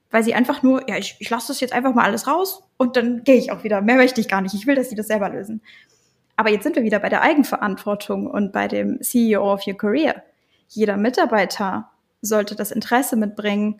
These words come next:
eine Lösung gemeinsam zu kreieren. Und das würde ich versuchen, im Workshop auch so zu definieren.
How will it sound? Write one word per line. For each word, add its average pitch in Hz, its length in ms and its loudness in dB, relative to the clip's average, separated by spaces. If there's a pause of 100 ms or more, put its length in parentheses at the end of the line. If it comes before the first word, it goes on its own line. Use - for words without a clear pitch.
(140)
eine 214 200 2
Lösung 226 460 2
gemeinsam 208 460 -2
zu 208 120 -8
kreieren. 202 580 -4 (240)
Und 214 160 0
das 220 340 0
würde 214 220 -2
ich 208 80 -4
versuchen, 220 360 -2
im 202 140 -4
Workshop 208 300 -2
auch 196 140 -6
so 208 140 -4
zu 202 160 -8
definieren. 202 600 -2